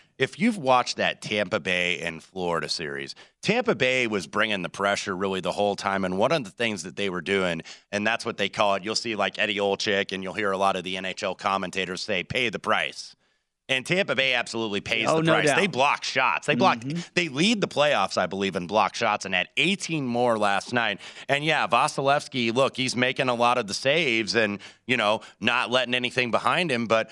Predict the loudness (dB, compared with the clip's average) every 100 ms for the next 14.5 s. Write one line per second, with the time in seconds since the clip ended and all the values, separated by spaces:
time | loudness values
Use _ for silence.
0 | -8 -4 -2 -2 0 2 2 0 0 -2
1 | 0 -4 -4 -6 -8 -6 -2 0 0 -4
2 | -6 -6 -4 -4 -4 -4 -4 -2 -4 -4
3 | -8 -4 -2 -2 -2 -6 -4 -4 -4 -8
4 | -4 -6 -2 -2 0 0 -2 -2 -2 -4
5 | -8 -20 _ -2 0 0 2 2 0 -2
6 | 0 -2 -2 -2 2 2 2 0 -2 -10
7 | _ _ -2 0 0 0 -2 -2 -2 2
8 | 2 2 0 -2 -2 -2 -4 -4 0 4
9 | 4 2 0 0 2 2 0 -4 -2 0
10 | 0 2 4 4 2 0 -2 0 0 -2
11 | -6 -12 -20 -4 -2 0 0 0 2 2
12 | 0 -2 0 0 2 2 2 0 0 0
13 | 2 2 2 2 2 0 0 -2 0 0
14 | -2 -2 2 2